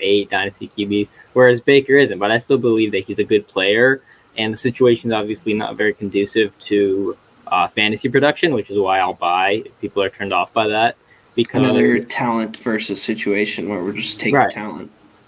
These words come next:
Speaker 1: Exactly, exactly. And then in two years, when Chubb is twenty-seven or twenty-eight, like, what's the system gonna be like? Is, is, what's the coaching gonna look like? We have no idea how to predict that, but we can predict that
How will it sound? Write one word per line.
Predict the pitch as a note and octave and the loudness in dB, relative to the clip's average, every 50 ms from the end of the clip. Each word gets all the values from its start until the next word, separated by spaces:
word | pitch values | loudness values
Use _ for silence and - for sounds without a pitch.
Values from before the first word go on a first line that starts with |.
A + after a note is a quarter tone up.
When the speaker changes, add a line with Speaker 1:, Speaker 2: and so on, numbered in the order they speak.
| _ _ - | _ _ -6
Speaker 1:
Exactly, | B2 A2+ - A#2+ G#2 G#2 G2+ - - - - | -4 -2 2 2 2 0 -2 -6 -12 -14 -14
exactly. | - - - E2+ E2+ - - - - | -12 -8 -8 -8 -8 -8 -10 -12 -10
And | - G#2 | -6 -2
then | A2 A#2 A#2+ A#2+ B2 A#2 | 0 2 2 2 2 0
in | B2+ C3+ C3 | 0 0 0
two | C3 - D3+ D3+ | 2 4 4 6
years, | C#3+ C#3 C#3 C#3 B2+ A2+ G2+ G2 F#2+ - - _ _ _ - - _ - | 6 8 8 8 8 6 4 0 -4 -6 -14 _ _ _ -20 -20 _ 0
when | - A#2+ A#2+ A#2 A#2 A2+ A2+ A2+ A2+ A2+ A2 G#2+ | 4 4 6 6 6 4 2 2 0 0 -2 -4
Chubb | - - - B2 A#2 A2+ A2 G#2+ | -4 -2 0 2 4 2 2 0
is | G#2 G#2+ G#2+ G#2+ G#2 G2+ - | 0 0 0 0 0 -2 -4
twenty-seven | - - - A2+ G#2+ A2 G#2+ - - - - - G2 G2+ A2+ B2+ C3+ C#3+ C#3+ B2 | -8 -8 -6 -4 -2 -2 -2 -4 -6 -8 -4 -2 -2 0 0 0 0 0 0 -2
or | G2+ F#2+ | -2 -4
twenty-eight, | F2+ - _ - G#2+ G2+ F#2+ F#2 G2 A2+ C3+ E3 E3+ - | -6 -8 _ -4 -2 -2 0 2 2 2 2 2 0 -4
like, | - E2 F2 - - _ _ _ _ _ _ _ _ _ _ _ _ _ _ _ _ _ _ _ - | -8 -8 -10 -10 -10 _ _ _ _ _ _ _ _ _ _ _ _ _ _ _ _ _ _ _ -2
what's | C3 B2+ C3+ C3+ C3+ | 2 4 4 4 4
the | - C#3+ C#3 C3 C3 B2 | 6 6 8 8 6 4
system | B2 - C3 B2 - B2+ A#2+ | 2 0 -4 -4 -2 -2 0
gonna | A#2 A2 | 0 2
be | G#2+ B2 B2+ | 2 2 2
like? | G#2+ - - - _ - | 2 0 -4 -10 _ -4
Is, | G#2 G#2 G2+ - - - - - - | -2 -2 -2 -4 -8 -20 -20 -6 0
is, | A2+ A2+ A2+ A2 A2 G#2 G2+ - | 2 4 4 4 4 2 2 2
what's | A#2 B2 B2 | 2 2 2
the | - A#2+ | 0 2
coaching | - C#3+ C#3 - B2 A2+ | 4 4 4 4 0 -6
gonna | G2 G2 | -8 -8
look | G2 G2+ - - | -10 -10 -8 -6
like? | F#2 F#2 | -2 0
We | G2+ G#2+ | 2 2
have | A2 A2 | 2 2
no | A2+ A2+ | 0 0
idea | A2 G#2+ A2 G#2+ A2 | 0 2 2 2 0
how | G#2 | -2
to | G2+ - | -2 -2
predict | - A#2 B2 B2+ - | 0 0 2 2 2
that, | A2 | 2
but | G#2+ B2 | 4 6
we | B2+ C3 C3 | 6 6 4
can | C3+ B2+ | 2 4
predict | C3 C3+ C3+ C3+ C3+ - - | 4 6 6 4 4 2 2
that | B2+ B2 A#2+ | 2 2 2